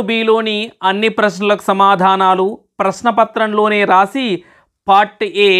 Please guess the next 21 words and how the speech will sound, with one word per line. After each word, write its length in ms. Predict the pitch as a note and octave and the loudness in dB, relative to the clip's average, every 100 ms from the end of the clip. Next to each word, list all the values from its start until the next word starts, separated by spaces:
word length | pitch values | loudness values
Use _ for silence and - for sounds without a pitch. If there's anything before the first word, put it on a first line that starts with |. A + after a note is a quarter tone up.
| G#3+ - E3+ C#3+ | -2 -6 -14 -4
జవాబు 400 | E3 F#3 B3+ B3 | 0 4 2 2
పత్రానికి 760 | A#3 A3 A#3 G#3 G3 G3 G#3+ F#3+ G#3 F#3 C#3+ | -2 -4 -2 -2 -2 -6 -8 -8 -10 -14 -4
జత 200 | F#3 F#3+ B3 G#3+ | -4 -2 -4 -2
చేయాలి. 560 | F#3+ F#3 F3 F3 F#3+ F3 D3+ - _ _ - | 0 2 2 2 0 0 -2 -8 _ _ -8
ఆన్సర్ 520 | D#3 F#3+ A#3+ B3 A3 - | -4 -2 -2 -2 -2 -2
షీట్కి 440 | G3 - G#3 A3 F3+ G3+ A#3+ _ _ _ F3 | -6 -6 -6 -2 0 0 -4 _ _ _ -2
ఈ 120 | F3 E3+ | 0 0
క్వశ్చన్ 340 | - F3 A3 G#3+ | -2 0 -2 0
పేపర్ని 380 | A#3 A3 G#3+ G3 | 0 0 -2 0
మొత్తం 260 | F3+ F3+ G3 | -2 -2 -6
కూడా 280 | F3+ F3 F3 G#3 - | -2 -2 -2 -2 -2
టై 120 | E3+ F3 | 0 0
అప్ 140 | F3 - | -2 -4
చేయాలి. 460 | D3 C#3+ C#3 D#3 C#3+ - - _ _ _ _ _ _ _ _ E3+ | 0 2 2 2 0 -2 -12 _ _ _ _ _ _ _ _ 0
పార్ట్ 320 | F3 F3+ G3+ F#3 F#3+ | 0 0 -4 0 2
ఏ 20 | F3+ E3+ A3 _ _ _ _ | 2 0 -4 _ _ _ _
సమయం 380 | - F#3 G#3+ A3 F#3+ | -4 0 0 0 0
రెండు 200 | F3 F3+ | 0 0
గంటలు, 420 | F3+ F#3 F#3 F#3+ G#3+ - - D#3+ | 0 0 2 0 0 -4 -6 0
మార్కులు 400 | F3+ G#3+ A3+ G3+ | 0 0 0 2
వచ్చేసి 540 | F#3+ G3 F#3 F3+ G3 | 2 0 -2 -2 -2